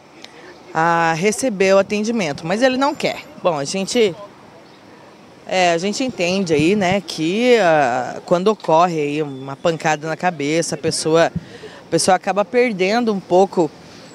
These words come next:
da noção, né? Mas é importante que, que vá pro hospital, que faça aí os, os exames necessários, é, que irão apontar se houve aí alguma lesão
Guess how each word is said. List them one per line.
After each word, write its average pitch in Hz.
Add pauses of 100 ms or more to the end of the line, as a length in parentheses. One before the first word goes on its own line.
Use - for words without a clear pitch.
(100)
da 165
noção, 175
né? 214
Mas 254
é 349
importante 285
que, 311
que 285
vá 226
pro 269
hospital, 208
que 233
faça 196
aí 180
os, 208 (300)
os 180
exames 214
necessários, 220 (540)
é, 180
que 254
irão 233
apontar 247
se 277
houve 208
aí 165
alguma 190
lesão 170